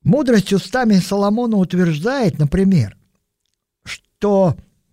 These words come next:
в двусмысленном существовании человека, а это существование в отчуждении от источника своего личного бытия, одиночество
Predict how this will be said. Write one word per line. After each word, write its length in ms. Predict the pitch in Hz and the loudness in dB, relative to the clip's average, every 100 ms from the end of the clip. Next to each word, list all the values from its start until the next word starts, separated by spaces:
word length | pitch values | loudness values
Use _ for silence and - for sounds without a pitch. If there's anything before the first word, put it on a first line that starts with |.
| _ _ | _ _
в 120 | 113 | -4
двусмысленном 1120 | 113 190 - 185 247 269 - 254 247 226 196 | 2 2 2 -4 -4 -6 -4 -2 0 0 0
существовании 1000 | 143 180 156 170 - 160 175 220 240 175 147 | 0 0 0 -2 -2 -2 0 -2 0 0 0
человека, 960 | - 147 151 156 240 247 - 110 - _ _ _ _ _ | -2 -2 -2 -2 -4 -8 -8 -10 -12 _ _ _ _ _
а 140 | - 143 | -2 0
это 200 | 151 139 | 0 -2
существование 840 | - 151 156 - 151 170 196 160 | -2 0 -2 -2 -2 0 2 2
в 100 | 139 135 | 0 -2
отчуждении 880 | 139 - 131 113 117 175 226 156 | -6 -4 -4 -4 -6 -6 -4 -4
от 160 | 117 - | -4 -4
источника 720 | 123 - - 151 - 120 123 | -6 -6 -2 -2 -2 -6 -6
своего 380 | - 123 120 117 | -10 -8 -6 -4
личного 460 | 123 127 - 113 107 | -4 -6 -6 -6 -6
бытия, 600 | 110 107 113 107 101 - _ _ - _ _ _ _ _ _ _ _ _ _ _ _ _ _ _ _ _ _ | -8 -8 -6 -6 -8 -12 _ _ -20 _ _ _ _ _ _ _ _ _ _ _ _ _ _ _ _ _ _
одиночество 1040 | 127 123 131 147 190 - - - 98 - | 0 4 4 2 0 -2 -4 -8 -12 -14